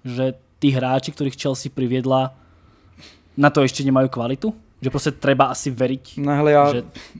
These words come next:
Speaker 1: tí hráči
Speaker 2: jako
Speaker 1: budú
Speaker 2: tak
Speaker 1: lepší?
Speaker 2: nic jiného nezbývá, ale já nevím, jak moc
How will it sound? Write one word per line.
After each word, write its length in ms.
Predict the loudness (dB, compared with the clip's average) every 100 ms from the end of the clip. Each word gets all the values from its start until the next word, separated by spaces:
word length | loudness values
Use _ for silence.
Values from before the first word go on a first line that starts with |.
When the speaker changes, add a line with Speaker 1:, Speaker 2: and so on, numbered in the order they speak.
| _ -20 -20 -6
Speaker 1:
tí 80 | 0
hráči 300 | 2 2 0
Speaker 2:
jako 60 | 0
Speaker 1:
budú 100 | 2
Speaker 2:
tak 80 | 2
Speaker 1:
lepší? 80 | 0 -2
Speaker 2:
nic 100 | 0
jiného 160 | 0 0
nezbývá, 600 | -2 0 0 2 0 -2
ale 340 | -2 -2 -2 -4 -12
já 200 | -4 -2
nevím, 200 | 0 0
jak 180 | -2 -4
moc 340 | -6 -6 -14